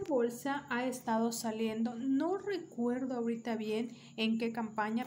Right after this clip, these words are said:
pero en estas campañas que estamos manejando salió o va a salir, porque ya saben que siempre hay adelantos. Vean, es bastante grande,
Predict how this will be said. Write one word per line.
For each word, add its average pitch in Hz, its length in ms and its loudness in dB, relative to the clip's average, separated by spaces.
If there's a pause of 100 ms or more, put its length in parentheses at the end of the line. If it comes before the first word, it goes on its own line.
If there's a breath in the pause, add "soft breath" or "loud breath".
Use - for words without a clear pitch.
pero 226 180 2
en 220 80 -2
estas 262 300 -4
campañas 226 460 -2
que - 80 -16
estamos 220 260 -6
manejando 208 560 -6
salió 220 500 -4
o 202 140 -4
va 202 240 0
a 226 60 -2
salir, 233 440 0
porque 233 220 -6
ya 226 140 0
saben 247 240 -6
que 233 80 0
siempre 240 320 0
hay 214 80 0
adelantos. 196 580 -6 (440 loud breath)
Vean, 254 280 2 (440)
es 262 160 -2
bastante 220 500 -6
grande, 220 480 -4